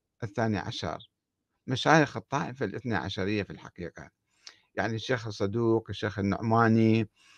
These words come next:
آه، المفيد، المرتضى، الطوسي، ذولا أبرز،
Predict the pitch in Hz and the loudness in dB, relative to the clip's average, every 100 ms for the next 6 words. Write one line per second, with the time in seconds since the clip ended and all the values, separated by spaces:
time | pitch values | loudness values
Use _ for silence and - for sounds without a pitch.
0 | _ _ _ _ - 107 110 107 104 101 | _ _ _ _ 4 8 10 10 10 8
1 | 98 95 104 107 107 110 110 - 120 117 | 6 6 4 4 2 2 0 4 6 8
2 | 113 110 107 110 123 - 113 117 113 113 | 8 8 4 4 2 2 2 6 6 6
3 | 107 - 180 185 196 226 180 165 - _ | 4 2 2 4 4 6 6 4 -2 _
4 | _ _ _ _ _ _ 180 170 143 117 | _ _ _ _ _ _ 10 10 8 6
5 | - | 0